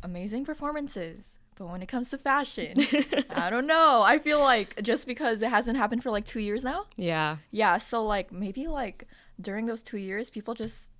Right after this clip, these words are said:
Speaker 1: <laughs> lost the sense
Speaker 2: There's
Speaker 1: of
Speaker 2: been
Speaker 1: style.
Speaker 2: a huge shift in, like, how people dress for Coachella.
Speaker 1: No,
Speaker 2: I
Speaker 1: definitely.
Speaker 2: think, like, before it was almost a casual event, and then in the two years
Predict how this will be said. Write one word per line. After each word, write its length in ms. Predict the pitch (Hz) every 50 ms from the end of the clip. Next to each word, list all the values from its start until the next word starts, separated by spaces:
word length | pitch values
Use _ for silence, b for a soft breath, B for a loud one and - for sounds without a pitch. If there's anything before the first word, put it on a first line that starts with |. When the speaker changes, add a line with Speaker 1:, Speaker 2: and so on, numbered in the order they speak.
| - _
Speaker 1:
<laughs> 200 | - _ _ _
lost 500 | - - 330 - - - - - - -
the 60 | - - -
sense 180 | - - - 185
Speaker 2:
There's 220 | - - 359 403
Speaker 1:
of 160 | 381 349 320 -
Speaker 2:
been 160 | 254 294 381 494
Speaker 1:
style. 220 | 523 262 240 233
Speaker 2:
a 40 | 233
huge 300 | 247 269 320 349 370 285
shift 600 | - - - - 240 277 302 226 - - - - -
in, 160 | - 220 220
like, 140 | 220 202 202
how 220 | - - 185 185
people 280 | 190 - 233 202 233 226
dress 260 | - 165 160 165 -
for 120 | - 202 202
Coachella. 640 | - 220 208 - - 254 302 247 165 - - - -
Speaker 1:
No, 220 | 208 208 196 190
Speaker 2:
I 80 | 165 170
Speaker 1:
definitely. 260 | 175 185 202 214 170 -
Speaker 2:
think, 240 | 202 202 220 - -
like, 200 | 240 240 - -
before 540 | 220 208 - - 175 165 165 165 175 185 -
it 60 | -
was 160 | 180 180 180 -
almost 260 | 170 165 165 165 -
a 60 | 180
casual 440 | - - 151 147 165 165 180 175 175
event, 380 | 170 156 147 143 151 180 - -
and 140 | - 180 180
then 160 | 170 170 - -
in 160 | - 170 185 190
the 100 | 190 190
two 220 | - - - 180
years 540 | 160 151 151 156 175 190 190 180 165 -